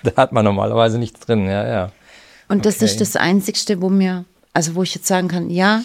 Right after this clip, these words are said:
Speaker 2: an das erinnere ich mich aus dieser Koma-Zeit. Alles andere, Schädel aufmachen, Hubschrauber fliegen, nein.
Speaker 1: Wann war so der erste Punkt, wo du, äh,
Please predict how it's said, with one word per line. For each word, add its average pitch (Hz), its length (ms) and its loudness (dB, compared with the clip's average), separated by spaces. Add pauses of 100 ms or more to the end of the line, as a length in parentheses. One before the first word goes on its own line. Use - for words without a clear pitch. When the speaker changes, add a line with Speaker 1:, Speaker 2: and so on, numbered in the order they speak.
(120)
Speaker 2:
an 175 140 0
das 180 200 -2
erinnere 180 300 4
ich 175 160 -6
mich 170 180 -6
aus 160 100 -8
dieser 165 220 -4
Koma-Zeit. 165 760 -6 (720)
Alles 175 280 -2
andere, 190 480 -2
Schädel 190 400 2
aufmachen, 175 720 0 (680)
Hubschrauber 190 480 0
fliegen, 170 340 -6
nein. 156 200 -6 (680)
Speaker 1:
Wann 131 220 2
war 143 160 6
so 135 100 4
der 127 180 6
erste 123 360 2
Punkt, 151 420 0
wo 127 120 4
du, 120 420 2
äh, - 540 2